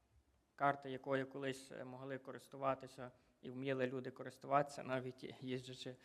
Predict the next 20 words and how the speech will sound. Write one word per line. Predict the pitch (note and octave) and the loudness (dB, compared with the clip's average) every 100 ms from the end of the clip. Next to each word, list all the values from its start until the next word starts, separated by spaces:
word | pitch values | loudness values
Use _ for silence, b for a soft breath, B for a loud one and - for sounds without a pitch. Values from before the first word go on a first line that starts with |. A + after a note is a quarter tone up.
| B B B B | B B B B
ї-, | C3+ C#3 - - | -2 -2 -2 -2
їдучи | B2+ D#3+ D3 - D3 | 10 12 12 6 2
по | - C3 | 2 -4
Києву | - E3 D#3+ D3 C#3 | 2 4 6 4 0
чи | C#3 C#3+ C3 B2+ | 0 2 2 2
ще | - C#3+ | 4 6
якихось | C#3+ C#3 C3+ C3+ - | 6 4 -4 -6 -8
містах. | C3 - C3+ C3 - - - | -8 2 6 6 4 -20 -14
Зараз | B2 B2 C3 | 4 6 6
подумаєш, | - C3 C3+ C3+ C3 B2+ - | 4 0 2 2 2 2 -2
це, | - C#3 B2 B2 - - | -2 2 2 0 -4 -6
ну, | B2+ A#2 | -4 4
як | B2 A#2 - | 10 10 8
це | - | -8
так? | - A2+ - - b b b b b b b b b b b b _ _ _ _ _ _ _ | -6 -6 -8 -20 b b b b b b b b b b b b _ _ _ _ _ _ _
І | C#3 C#3 C#3 | 6 12 12
в | |
нього | D#3 F#3 F3+ | 12 12 12
був | F3 F3+ F3 | 12 12 12
тільки | E3+ E3 D#3+ D#3+ D#3 | 12 10 10 12 12